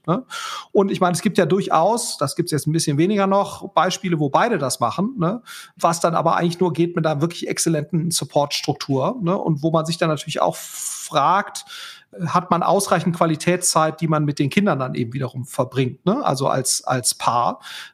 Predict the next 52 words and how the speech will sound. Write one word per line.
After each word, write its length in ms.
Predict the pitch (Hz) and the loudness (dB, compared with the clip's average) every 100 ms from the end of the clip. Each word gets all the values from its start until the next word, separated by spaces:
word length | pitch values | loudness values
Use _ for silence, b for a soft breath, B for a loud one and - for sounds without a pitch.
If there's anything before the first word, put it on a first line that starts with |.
| - | 0
Äh, 400 | 143 139 143 147 - | 0 0 -2 -4 -4
so, 300 | - 147 135 | -2 0 0
und 220 | - 151 170 | 0 0 0
da, 100 | 156 | 0
das 260 | 160 165 | 2 0
ist 140 | 202 - | 0 0
ja, 140 | 170 | 0
ist 340 | 180 - 175 | 0 0 2
dann 100 | 170 | 2
sicherlich 360 | 147 170 156 147 | 0 0 0 -2
eine 60 | 147 | -2
Frage, 360 | - 147 175 | 2 2 2
aber 220 | 185 147 | 2 2
grundsätzlich, 800 | 135 147 151 202 - 240 233 - B B B B | 2 0 2 2 2 2 0 -4 B B B B
äh, 200 | - 170 | 0 2
sehe 200 | 151 165 | 2 2
ich 140 | 185 185 | 2 2
jetzt 300 | 165 165 - | 0 0 0
immer 340 | - 180 170 | 2 4 2
stärker 840 | - - 156 170 170 165 160 165 - | 2 2 2 4 4 4 2 0 0
da 160 | 143 | 0
jetzt 220 | 151 151 | 0 -4
keinen 240 | - 156 156 | -2 0 0
großen 280 | 156 147 160 | 0 0 0
Unterschied 400 | 160 160 151 131 | 0 0 -2 -4
mehr. 140 | 131 | -2
Man 120 | 139 | -2
muss 160 | 151 165 | -2 -2
es 80 | 165 | 0
eben 140 | 170 | 2
nur 120 | 160 | 2
vorher 260 | 165 160 139 | 2 0 2
klären. 440 | - 156 180 233 B B - | 2 2 2 0 B B -6
Und 120 | 156 | -2
die 40 | 156 | 0
Schwierigkeit 540 | - 214 220 - 190 | 2 2 2 0 0
ist 160 | 180 - | 0 0
häufig 300 | 170 170 - | 0 0 -2
die, 200 | 185 202 | -2 0
dass 200 | 185 175 | 0 0
man 100 | 175 | -2
natürlich 280 | 170 165 | -2 -4
in 60 | 156 | -2
dem 140 | 170 | 0
Moment, 180 | 175 170 | 0 0
gerade 220 | 156 185 | 0 2
wenn 80 | 185 | 2
man 160 | 175 165 | 0 2
sein 160 | 156 | 0
erstes 380 | - 185 196 - | 2 2 0 -2
Kind 240 | - 131 - | -2 -2 0
hat, 340 | 156 - - | 0 -2 -10